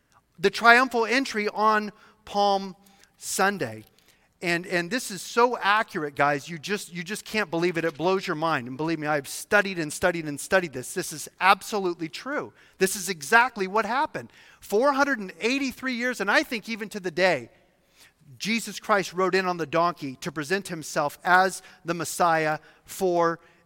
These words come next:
Israel. As a matter of fact, in Luke chapter nineteen, verse thirty-seven, I'll read Luke's account of this. "Then as he was now drawing near the descent of the Mount of Olives, the whole multitude of the disciples began to rejoice and praise God with a loud voice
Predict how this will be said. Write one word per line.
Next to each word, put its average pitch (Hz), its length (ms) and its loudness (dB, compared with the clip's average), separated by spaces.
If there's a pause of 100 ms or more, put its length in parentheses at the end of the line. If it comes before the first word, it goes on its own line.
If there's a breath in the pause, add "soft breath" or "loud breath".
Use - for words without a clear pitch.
(100)
Israel. 165 500 0 (140)
As 160 120 -2
a 180 40 -6
matter 185 180 6
of 175 60 -2
fact, 180 180 -2
in 170 140 -6
Luke 190 200 0
chapter 180 300 -4
nineteen, 175 720 -6 (280 soft breath)
verse 170 220 -2
thirty-seven, 170 560 0
I'll 143 120 -4
read 160 200 -6
Luke's 165 280 -8
account 185 380 -4
of 135 100 -10
this. 107 300 -12 (1000 loud breath)
"Then 190 180 6
as 196 240 6
he 233 120 -2
was 220 200 -4
now 202 220 2
drawing 190 400 0
near 180 460 0 (200)
the 170 100 0
descent 214 480 -2
of 170 80 -4
the 165 80 -4
Mount 190 280 0
of 156 140 -6
Olives, 185 480 2
the 170 120 0
whole 202 180 0
multitude 196 640 -2
of 156 120 -4
the 160 80 -4
disciples 202 680 0
began 196 460 -4
to 190 120 -10
rejoice 170 500 -2
and 170 140 -8
praise 175 300 -4
God 196 280 4
with 175 120 -8
a 170 40 -4
loud 165 340 2
voice 214 420 0